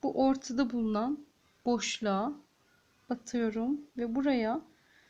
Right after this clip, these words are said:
üç tane ikili trabzan yapıyorum. Böylece arttırma yaparak üçüncü sırada üç tane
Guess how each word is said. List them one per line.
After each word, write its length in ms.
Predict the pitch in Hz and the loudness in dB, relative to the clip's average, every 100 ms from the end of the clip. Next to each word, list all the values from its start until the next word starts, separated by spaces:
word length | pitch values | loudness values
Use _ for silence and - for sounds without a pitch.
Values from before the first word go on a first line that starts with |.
| _ _ _ - | _ _ _ -2
üç 280 | 320 - | 0 -2
tane 560 | - 240 208 202 247 339 - - | 0 2 2 0 0 -4 -6 -10
ikili 300 | - 254 277 | -4 -4 0
trabzan 540 | 254 214 196 - 190 | 2 2 0 -2 -2
yapıyorum. 520 | 175 170 - 196 190 _ _ _ _ _ _ _ _ _ _ _ _ _ _ _ _ _ _ _ _ _ _ _ _ _ _ _ _ _ _ _ _ _ - | -2 -8 -10 -12 -12 _ _ _ _ _ _ _ _ _ _ _ _ _ _ _ _ _ _ _ _ _ _ _ _ _ _ _ _ _ _ _ _ _ -4
Böylece 480 | 254 190 185 185 262 | -2 0 -2 -2 0
arttırma 520 | 233 226 - 220 202 | 2 0 -2 -4 0
yaparak 520 | 208 202 190 180 254 240 | 0 -2 -2 -2 -2 -6
üçüncü 400 | - 240 226 226 | -4 -4 -2 -4
sırada 480 | - 175 175 220 - | -2 -4 0 -2 -2
üç 220 | 254 - | -6 -4
tane 460 | 196 175 175 240 | -2 -2 -2 -4